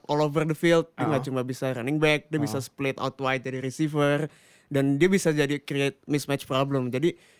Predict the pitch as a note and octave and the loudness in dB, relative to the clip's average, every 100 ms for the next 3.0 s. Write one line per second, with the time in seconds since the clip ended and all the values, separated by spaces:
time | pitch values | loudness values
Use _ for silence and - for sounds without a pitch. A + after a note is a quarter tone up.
0 | _ _ - F#3+ G#3 F#3+ E3+ D#3+ D#3 C3+ | _ _ 2 4 4 4 2 4 2 0
1 | - C3+ C#3+ D3+ C3+ C#3 B2+ C3 E3 - | -10 -4 -2 -2 -4 -4 -2 -2 -2 -2
2 | C3 A#2+ D#3+ D#3+ - C#3+ E3+ B2+ C3 | -2 0 -4 -4 -8 -6 -4 -2 -4